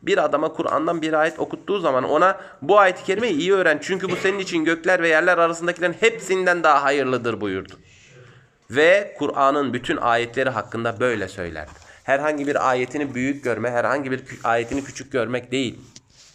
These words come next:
Sevgili arkadaşlar, amacımız Kur'an'ı daha fazla öğrenip onu hatasız şekilde okumaktır.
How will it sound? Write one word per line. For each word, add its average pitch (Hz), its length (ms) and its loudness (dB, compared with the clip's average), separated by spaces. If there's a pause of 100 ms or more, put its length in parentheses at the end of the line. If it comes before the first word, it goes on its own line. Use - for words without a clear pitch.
(220)
Sevgili 127 400 -2
arkadaşlar, 117 580 -4 (720)
amacımız 180 800 4 (640)
Kur'an'ı 135 680 2
daha 147 180 2
fazla 113 400 0
öğrenip 120 720 0 (460)
onu 165 260 0
hatasız 196 520 2
şekilde 202 400 -2
okumaktır. 113 720 -4